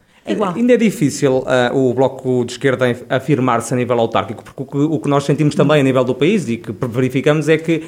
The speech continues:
Speaker 2: eh, o poder local é o calcanhar daqueles, por assim dizer, do Bloco de Esquerda.
Speaker 1: Eh, é difícil de responder a essa pergunta assim com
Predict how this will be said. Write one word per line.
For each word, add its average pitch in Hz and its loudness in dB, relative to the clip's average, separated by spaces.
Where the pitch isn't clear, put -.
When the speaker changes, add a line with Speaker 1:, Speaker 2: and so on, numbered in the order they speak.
Speaker 2:
eh, 135 4
o 160 2
poder 147 2
local 147 4
é 151 6
o 151 4
calcanhar 143 4
daqueles, 139 2
por 139 -2
assim 139 2
dizer, 131 2
do 127 0
Bloco 131 0
de - -16
Esquerda. 110 -6
Speaker 1:
Eh, 294 4
é - 2
difícil 254 4
de 247 0
responder 277 4
a 285 6
essa 277 6
pergunta 269 4
assim 294 6
com 269 4